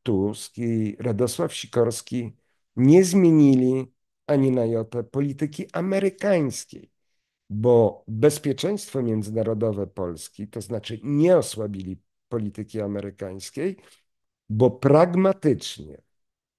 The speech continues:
e, i bardzo mądrze opierają bezpieczeństwo na dwóch filarach. Stany Zjednoczone, Unia Europejska czy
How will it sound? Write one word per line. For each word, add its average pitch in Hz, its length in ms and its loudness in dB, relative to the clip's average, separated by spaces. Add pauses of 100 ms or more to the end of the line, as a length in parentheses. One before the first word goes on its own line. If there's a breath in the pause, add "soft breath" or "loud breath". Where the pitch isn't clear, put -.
(120)
e, 107 540 -2
i 147 80 -2
bardzo 135 380 2
mądrze 101 720 0 (640)
opierają 139 560 4
bezpieczeństwo 120 1160 -4 (400)
na 165 400 -4
dwóch 110 480 -6 (100)
filarach. 92 720 -2 (600)
Stany 151 420 0
Zjednoczone, 131 920 -4 (120)
Unia 120 360 2
Europejska 113 800 -4
czy - 300 -14